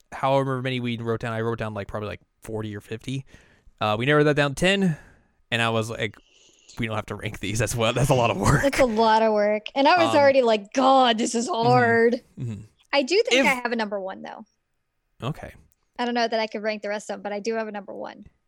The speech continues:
Speaker 1: If there are overlap between
Speaker 2: Mm-hmm.
Speaker 1: our lists, we will rank those
Speaker 2: Ba-ba-bum.
Speaker 1: and determine a seasonal anime checkup O V A game of the decade.
Speaker 2: Heck yeah, I, I like this idea.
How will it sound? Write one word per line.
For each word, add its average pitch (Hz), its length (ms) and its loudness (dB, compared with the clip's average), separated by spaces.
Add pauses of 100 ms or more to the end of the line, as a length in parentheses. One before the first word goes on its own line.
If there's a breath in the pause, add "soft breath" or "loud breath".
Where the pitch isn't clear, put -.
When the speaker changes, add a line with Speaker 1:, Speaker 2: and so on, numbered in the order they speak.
(400)
Speaker 1:
If 208 220 4
there 226 160 8
are 208 120 10
overlap 135 640 6 (100)
between 123 240 0
Speaker 2:
Mm-hmm. 131 60 4
Speaker 1:
our 127 80 4
lists, - 420 -6 (240)
we 131 300 6
will 151 220 10
rank 120 260 0
those - 540 -12
Speaker 2:
Ba-ba-bum. 240 1080 -2 (540)
Speaker 1:
and 113 80 -4
determine 120 420 -4
a 107 100 -6
seasonal 120 380 -2
anime 113 160 -4
checkup 113 280 -4
O 110 140 -4
V 104 180 -8
A 101 100 -8
game 104 240 -12
of 98 60 -16
the - 80 -18
decade. - 440 -16 (140)
Speaker 2:
Heck 370 200 -2 (100)
yeah, 208 400 -4
I, 233 300 -4 (140)
I 247 140 -4
like 202 280 -8
this 196 200 -16
idea. 226 360 -16